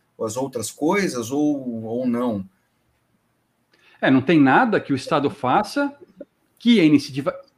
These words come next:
Speaker 2: a iniciativa privada não consiga fazer melhor. Nada.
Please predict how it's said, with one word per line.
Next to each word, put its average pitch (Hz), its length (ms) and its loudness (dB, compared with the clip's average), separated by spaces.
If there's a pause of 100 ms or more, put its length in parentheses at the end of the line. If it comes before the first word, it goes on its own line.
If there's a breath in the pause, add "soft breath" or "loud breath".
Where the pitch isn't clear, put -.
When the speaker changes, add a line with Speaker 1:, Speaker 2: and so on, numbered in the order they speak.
Speaker 2:
a 135 40 0
iniciativa 143 500 0
privada 135 600 0
não 175 160 4
consiga 214 480 -4
fazer 226 340 -4
melhor. 196 480 0 (220)
Nada. 117 400 -4